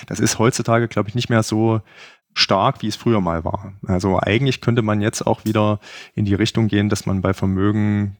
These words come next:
wenn man sich da international sozusagen vielleicht auf einen Konsens einigen könnte, was natürlich der schwierige Teil ist, ne? Aber könnte man eigentlich heutzutage wieder einfacher Vermögen versteuern als vielleicht noch vor,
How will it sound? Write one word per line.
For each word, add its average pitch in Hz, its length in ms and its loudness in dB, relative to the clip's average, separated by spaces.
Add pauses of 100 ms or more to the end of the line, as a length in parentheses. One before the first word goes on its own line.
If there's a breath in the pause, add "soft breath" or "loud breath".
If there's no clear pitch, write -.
wenn 95 100 -2
man 92 140 0
sich - 160 -6
da - 80 -2
international 101 720 0
sozusagen 95 500 -2
vielleicht 95 240 -2
auf 104 140 -4
einen 98 100 -2
Konsens 98 380 0
einigen 113 320 0
könnte, 117 400 0 (640 loud breath)
was 90 140 0
natürlich 92 280 -2
der 95 100 -2
schwierige 98 400 2
Teil 104 340 0
ist, - 400 -6
ne? 113 300 0
Aber 98 400 2
könnte 113 320 0
man 104 180 2
eigentlich 104 540 0
heutzutage 101 640 0
wieder 98 380 2 (440 loud breath)
einfacher 107 420 2
Vermögen 95 380 0
versteuern 98 460 0
als - 160 -4
vielleicht 92 320 -2
noch 95 100 -2
vor, 90 540 -2